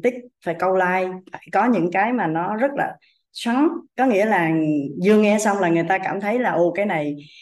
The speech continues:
nó rất là kích thích" và người ta muốn vào để xem thì mới có view và mới có thu nhập. Còn nếu mà mình nói về những cái đạo lý, những cái gì thuận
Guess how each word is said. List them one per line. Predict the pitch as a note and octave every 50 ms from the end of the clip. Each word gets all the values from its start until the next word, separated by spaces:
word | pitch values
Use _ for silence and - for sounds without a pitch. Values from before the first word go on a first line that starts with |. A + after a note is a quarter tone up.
| - _ _
nó | - F3+ G#3
rất | A#3 C#4 D#4
là | D4 A3 - -
kích | B3 B3+ B3+
thích" | B3+ C#4+ C#4+ C#4+ C#4+
và | - D#3
người | D#3 D#3+ D#3 D#3
ta | E3+ F3 E3+ E3+ D#3+ D#3+ D#3+ D#3+ D#3+ D#3+ E3+
muốn | F#3+ G3 A#3+ C#4+ D4
vào | C#4+ G3 D#3 D3+ D#3
để | D3 D3+ F3+
xem | - - G3+ G3 G3 F3+ G3 G3 - _ _ _ _ _ _ -
thì | F#3+ F3 E3 D#3+
mới | E3 F3+ G#3
có | G3 A3+ A#3+ B3
view | A3 G#3 A3 A3+ A3 G#3
và | F#3 F3 D#3+
mới | D#3+ F#3 G3
có | B3+ A#3+
thu | A#3+ G#3+
nhập. | G3 F3 D#3 D#3 - - - _ _ _ _ _
Còn | - E3 D#3+ E3 E3 E3 E3 E3 E3+
nếu | F3+ G#3 B3+
mà | C#4 C4 G#3+
mình | F#3+ F#3 E3 E3+ E3
nói | E3+ F3+ F#3+ G#3+ B3+ C#4
về | B3+ A#3+ F#3+
những | F3 E3 E3+ G3
cái | - B3+
đạo | A#3 F#3 C#3+ C3+ D#3+
lý, | F3 G3 G#3+ B3 C#4+ D#4 D#4+ C#4
những | A#3 F#3+ F#3 F#3+
cái | A3 A#3
gì | G3+ F3 D#3 D3 C#3+
thuận | F3+ D#3+